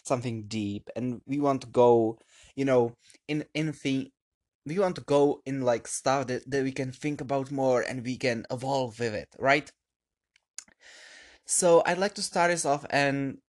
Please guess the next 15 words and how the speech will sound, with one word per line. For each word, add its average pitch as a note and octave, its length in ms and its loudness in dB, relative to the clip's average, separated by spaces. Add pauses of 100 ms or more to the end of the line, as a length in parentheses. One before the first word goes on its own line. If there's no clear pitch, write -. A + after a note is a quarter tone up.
(880)
say D3+ 400 4
that C#3+ 340 2 (160)
I E3+ 80 4
would G3+ 140 0
like F#3+ 200 2
to D#3+ 100 -14
talk D#3+ 380 2
about, C#3+ 640 4 (320)
um, C3 400 4 (840)
connection D3+ 600 -2
when C#3+ 100 0
it C#3+ 120 -6
comes D3 220 -4
to C#3 100 -4
love B2 400 4